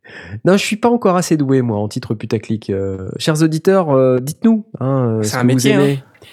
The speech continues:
Speaker 1: comme, comme titre qui, qui génère les clics. Dites-nous, ça nous intéresse. Euh, donc, on, dans notre actu débat, mis à part les fameuses vidéos que nous vous engageons évidemment à regarder si vous ne l'avez pas déjà fait, euh, moi j'ai repéré un truc,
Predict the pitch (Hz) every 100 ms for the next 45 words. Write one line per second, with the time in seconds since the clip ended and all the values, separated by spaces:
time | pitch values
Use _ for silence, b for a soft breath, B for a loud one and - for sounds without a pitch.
0 | b _ - 123 120 120 120 120 151 -
1 | 120 - 113 107 104 113 117 120 113 110
2 | 117 - _ b b b b - 135 143
3 | 156 - 123 120 117 95 95 _ _ _
4 | - B B B B B 127 135 139 143
5 | 139 135 - 156 170 - - - 180 185
6 | 202 220 220 - 208 - 208 185 190 214
7 | 202 156 147 143 165 151 120 113 107 107
8 | 98 - - 165 190 185 117 110 113 117
9 | 135 139 104 - 101 101 101 107 120 120
10 | 143 127 104 110 143 120 107 113 120 180
11 | - 117 110 104 110 160 113 131 202 226
12 | B B B B - 117 110 110 - 190
13 | 226 - 214 202 180 - 202 -